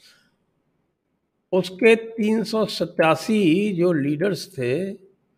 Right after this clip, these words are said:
उनको फ्रीडम फाइटर का नाम दिया गया था, वो आईएसएचआर ने हटा दिया।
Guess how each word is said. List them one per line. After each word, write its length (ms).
उनको 460
फ्रीडम 520
फाइटर 480
का 760
नाम 520
दिया 280
गया 260
था, 200
वो 320
आईएसएचआर 760
ने 100
हटा 380
दिया। 260